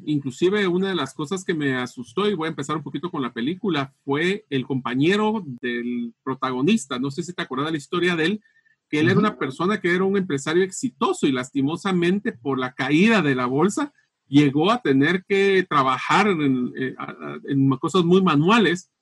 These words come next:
Speaker 1: Y ahí es donde yo te diría de que el aprendizaje más grande de la película para mí,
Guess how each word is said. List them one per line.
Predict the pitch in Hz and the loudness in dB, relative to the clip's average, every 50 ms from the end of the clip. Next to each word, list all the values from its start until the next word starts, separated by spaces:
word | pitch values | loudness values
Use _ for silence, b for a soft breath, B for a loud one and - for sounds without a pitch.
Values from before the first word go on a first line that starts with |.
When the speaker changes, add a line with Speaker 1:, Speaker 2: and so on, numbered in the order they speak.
| _ _ | _ _
Speaker 1:
Y | _ 151 151 151 | _ 0 2 2
ahí | 143 143 160 190 | 4 6 6 6
es | 208 | 6
donde | 247 247 233 214 170 | 4 4 4 4 6
yo | 165 185 202 214 | 6 6 4 4
te | - 214 | 2 4
diría | 208 196 160 151 190 220 220 | 4 4 4 4 2 2 2
de | 196 190 180 - - | 0 0 0 -2 -2
que | _ - 139 139 135 120 - _ _ _ - | _ -2 0 0 0 -2 -6 _ _ _ 0
el | 175 175 | 2 2
aprendizaje | 170 - - 175 165 165 151 - 220 214 240 | 2 2 0 0 0 0 0 -2 0 2 4
más | 233 233 240 233 208 | 4 4 4 2 2
grande | 202 214 233 233 233 | 2 2 2 2 2
de | 233 | 2
la | 226 220 - | 0 -2 0
película | 143 147 180 180 214 196 180 - | 2 2 2 2 2 0 0 0
para | 147 135 131 | -2 0 2
mí, | 151 175 175 139 - | 4 4 2 2 -2